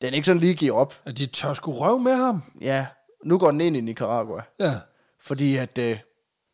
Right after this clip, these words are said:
Speaker 1: "They're coming for you."
Speaker 2: Nå, for satan.
Speaker 1: Den ellevte april atten hundrede seksoghalvtreds, der lider Walker endnu et nederlag ved den her by Rivas.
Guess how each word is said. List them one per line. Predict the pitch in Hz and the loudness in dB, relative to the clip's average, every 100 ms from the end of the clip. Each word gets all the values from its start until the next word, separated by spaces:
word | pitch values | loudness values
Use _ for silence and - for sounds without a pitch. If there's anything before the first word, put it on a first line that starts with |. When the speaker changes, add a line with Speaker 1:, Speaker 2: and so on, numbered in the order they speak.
| _ _ _ _ 139 | _ _ _ _ -4
Speaker 1:
"They're | |
coming | 143 147 165 147 | 0 2 2 0
for | 120 | -2
you." | 110 117 117 _ - | -4 -2 -4 _ -2
Speaker 2:
Nå, | 170 127 | 0 0
for | - 113 107 | -6 -14 -8
satan. | - - 156 143 - - 117 - _ _ - | -4 -4 -4 -6 -8 -12 -16 -20 _ _ 0
Speaker 1:
Den | 156 151 | 0 4
ellevte | 208 220 160 | 2 4 0
april | 143 196 160 | 2 0 2
atten | 175 170 | 2 2
hundrede | 147 160 | 0 0
seksoghalvtreds, | - 175 127 - 143 | -2 -2 -2 0 -2
der | - 170 | 0 0
lider | 180 165 | 4 4
Walker | 143 160 165 - - | 6 6 6 0 -2
endnu | 185 196 185 | 0 2 0
et | 110 113 - | -4 -10 -8
nederlag | 131 143 151 123 107 | -2 2 4 2 0
ved | 107 110 | -6 -6
den | 120 | -6
her | 120 | -2
by | 139 113 | -2 0
Rivas. | 127 156 127 95 - | 0 0 0 -2 -16